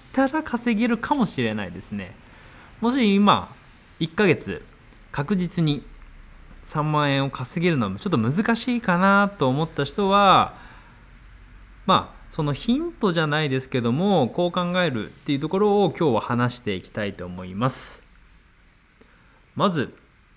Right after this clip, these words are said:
一日百円を稼ぐにはどうしましょう？百円ぐらいだったらなんとかなりそうですよね。まあ、バイトでもすぐ貯まりますし、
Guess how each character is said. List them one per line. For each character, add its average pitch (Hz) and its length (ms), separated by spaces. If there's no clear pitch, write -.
一 185 240
日 202 640
百 196 420
円 254 260
を 233 280
稼 190 280
ぐ 185 120
に 117 80
は 95 80
ど 120 160
う 120 40
し - 80
ま 101 120
し - 100
ょ 87 40
う？ - 40
百 - 400
円 349 140
ぐ 381 80
ら 381 80
い - 20
だ 285 80
っ 190 60
た - 80
ら 156 100
な 143 100
ん 160 60
と 156 80
か 131 80
な 117 80
り 117 80
そ 123 120
う - 20
で 107 100
す 113 100
よ 98 120
ね。 95 320
ま 131 60
あ、 - 20
バ 135 200
イ 185 80
ト 202 100
で 214 100
も 160 140
す 131 160
ぐ 120 120
貯 107 180
ま 107 100
り 110 100
ま 110 140
す - 140
し、 92 480